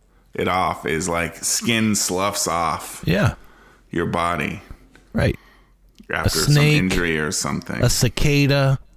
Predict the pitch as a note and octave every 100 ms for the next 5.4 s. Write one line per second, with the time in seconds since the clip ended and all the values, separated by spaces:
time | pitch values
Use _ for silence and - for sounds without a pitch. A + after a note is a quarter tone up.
0 | - _ - B2 A#2+ A#2+ A#2 G#2+ - B2+
1 | B2 - A#2+ A2+ B2 A2+ A2+ A2+ A2 G#2
2 | G#2+ G#2+ G#2+ G#2 - _ - F2+ - -
3 | - - - - A#2 G#2+ - G#2+ G#2 G#2
4 | G#2 - - A2+ D3+ E3 D3+ B2 B2+ A#2
5 | G2 F#2+ -